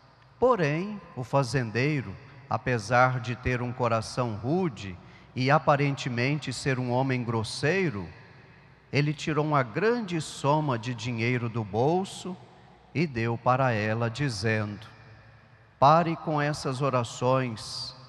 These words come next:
vá até a cidade, compre medicamentos para que a sua mãe possa ficar curada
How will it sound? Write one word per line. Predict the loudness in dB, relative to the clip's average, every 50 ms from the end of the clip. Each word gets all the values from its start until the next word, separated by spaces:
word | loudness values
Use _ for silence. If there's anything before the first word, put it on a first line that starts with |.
| -20 -20 -20 -20 -20 -16 -4
vá | 2 4 6 6
até | 4 2 0 -2 0
a | 0 -2
cidade, | -4 -6 -8 -8 -2 2 4 4 6 6 4 2 -2 -6 -10 -14 -14 -16 -18 -20 -20 -20 -20 -20 -20 -20 -18 -4 2
compre | 4 4 4 4 2 -2 -2 -2
medicamentos | 0 -2 -2 -2 -4 -2 2 2 2 2 2 0 0 0 0 -2 -4 -6 -10 -10 -10 -4
para | 0 2 2 2 0
que | -2 -4 -6
a | -4
sua | -2 0 0 0
mãe | 0 0 -2 -2 -2 -4
possa | -4 0 2 2 4 2 0 -2 -4 -2 -2 -4 -4 -8 -18 -20 -20 -20 -14 -10
ficar | -8 -8 -2 2 2 2 2 2 -2
curada | -6 -4 0 4 6 6 6 6 2 0 -4 -8 -10 -10